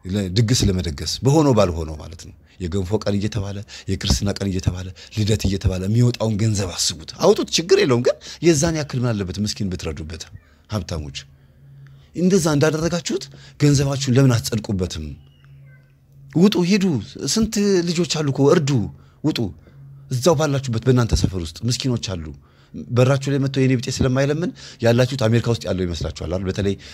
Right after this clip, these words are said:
በሪል ስቴት ውስጥ ያላችሁ፣ በአፓርተማ ላይ ያላችሁ ሰዎች፣ በቃ አፓርትመንቱ ወይም ደግሞ የምትኖሩበት ኑሮ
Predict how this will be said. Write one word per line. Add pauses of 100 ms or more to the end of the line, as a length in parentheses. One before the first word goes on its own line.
(160)
በሪል
ስቴት
ውስጥ
ያላችሁ፣ (560)
በአፓርተማ
ላይ
ያላችሁ
ሰዎች፣ (840)
በቃ (720)
አፓርትመንቱ
ወይም
ደግሞ
የምትኖሩበት
ኑሮ